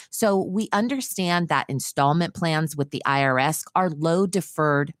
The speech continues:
payments. If you can't make the payments, the I R S is being understanding and they will defer your payments,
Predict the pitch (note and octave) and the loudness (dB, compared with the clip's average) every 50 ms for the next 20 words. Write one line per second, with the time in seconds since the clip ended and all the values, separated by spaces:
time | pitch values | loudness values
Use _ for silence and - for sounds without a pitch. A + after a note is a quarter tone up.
0 | - - - G3 G3 F#3+ C#3+ G2+ C#2+ - - - - - - - - E3 D#3+ E3 | -10 -4 -2 0 2 2 0 0 -4 -6 -10 -14 -14 -18 -12 -6 -4 -4 -2 -2
1 | D#3+ F#3 A3+ - - - B3+ A#3+ G#3+ - F#3+ G3 G3 - - G3 - - - F3+ | -2 -4 -4 -4 -4 -4 -2 -2 -2 0 -2 -2 -2 -2 -4 -8 -6 -2 -2 0
2 | F3 F3 G3 A3 B3+ C4+ - - - - - _ - D3+ D3 D3+ D3 D#3+ E3+ E3+ | 2 4 2 2 2 0 -4 -8 -12 -18 -16 _ -2 0 2 2 4 4 4 4
3 | E3 E3 E3+ E3+ - F3+ D3+ - - E3 D#3 D3 C#3+ - - D3 C#3+ C3+ C3+ C#3 | 4 4 2 0 -2 -4 -6 -4 -2 -2 -2 0 0 0 0 -2 0 0 -2 -4
4 | - - - E3 E3 E3 D#3+ F#3 F3 E3+ - - D#3 D3+ D3 D#3+ D#3+ D#3 C#3+ C3 | -4 -4 -2 -2 0 0 0 0 -2 -2 -2 -2 -2 -2 0 0 0 0 0 0
5 | C3+ D#3+ E3 D#3+ E3 F3 F#3 F3+ - - - _ - E3+ C#3+ - - D#3+ D#3 D3+ | 0 2 4 4 4 4 2 0 -4 -12 -14 _ -2 -2 -2 0 2 2 2 2
6 | C#3+ D3 D3 D3 - - D#3 D3 D3 D3 | 2 0 -2 -2 -2 -2 0 0 2 2